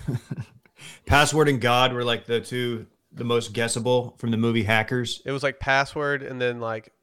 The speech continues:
Speaker 2: one, two, like, one, two, three, four, five, six, seven, eight.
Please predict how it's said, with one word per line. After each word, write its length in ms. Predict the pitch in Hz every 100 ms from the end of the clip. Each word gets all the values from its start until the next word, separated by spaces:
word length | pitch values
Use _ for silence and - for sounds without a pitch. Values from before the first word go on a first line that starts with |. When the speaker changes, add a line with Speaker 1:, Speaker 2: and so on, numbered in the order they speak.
| _
Speaker 2:
one, 320 | 123 123 131
two, 180 | 127 139 -
like, 300 | 135 127 - -
one, 260 | 139 139 139
two, 180 | 147
three, 180 | 139 139
four, 220 | 131 135
five, 240 | 127 127 123
six, 180 | 127 -
seven, 240 | 123 117
eight. 280 | 113 113